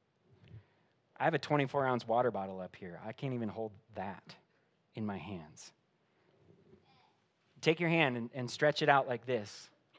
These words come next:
The span of your hand, what Isaiah says here,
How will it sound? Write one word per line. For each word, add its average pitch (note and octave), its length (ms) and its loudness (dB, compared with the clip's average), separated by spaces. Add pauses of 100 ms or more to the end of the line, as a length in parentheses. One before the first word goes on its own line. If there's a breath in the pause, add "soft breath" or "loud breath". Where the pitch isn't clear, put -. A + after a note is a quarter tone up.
(1400)
The C#3+ 80 4
span F3+ 540 8
of F3 120 8
your D#3 140 6
hand, A#2 520 2 (1120)
what B2+ 120 2
Isaiah C3 320 6
says A#2+ 320 2
here, G2+ 240 -4